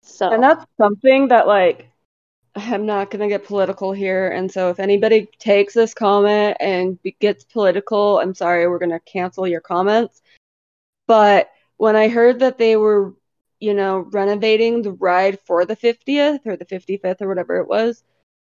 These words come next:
Speaker 2: anniversary, and I knew what was going on with the whole Johnny Depp trial and stuff like that, I'm like, "If they take Captain Jack Sparrow out of the ride,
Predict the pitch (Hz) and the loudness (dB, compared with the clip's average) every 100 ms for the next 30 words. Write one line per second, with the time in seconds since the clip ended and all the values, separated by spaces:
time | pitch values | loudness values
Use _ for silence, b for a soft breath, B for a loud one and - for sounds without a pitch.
0 | _ _ _ 220 214 208 208 208 247 262 | _ _ _ 2 4 4 4 2 0 2
1 | 302 294 _ _ _ _ _ - 214 214 | 0 -2 _ _ _ _ _ -2 2 4
2 | 202 190 202 208 220 214 208 175 196 202 | 4 4 4 6 6 6 6 4 4 2
3 | 202 202 202 202 208 196 202 196 190 190 | 4 2 0 -2 -4 -6 -6 -4 -6 -6
4 | 185 196 196 _ - 202 185 185 185 196 | -4 -4 -4 _ -6 -2 0 0 -2 -6
5 | - - 185 190 185 - 202 - 214 - | -8 -10 -8 -6 -4 -4 -4 -4 -4 -2
6 | 220 247 415 - - 311 285 220 202 - | 2 6 6 4 2 4 6 6 4 -4
7 | _ - 208 226 - 392 392 370 247 262 | _ -2 2 2 2 2 4 2 0 0
8 | 285 359 _ 320 285 254 214 190 185 _ | 0 0 _ 0 2 2 2 2 -2 _
9 | _ _ _ 214 220 247 311 302 226 202 | _ _ _ 2 4 4 2 0 0 2
10 | 214 240 330 | 2 2 2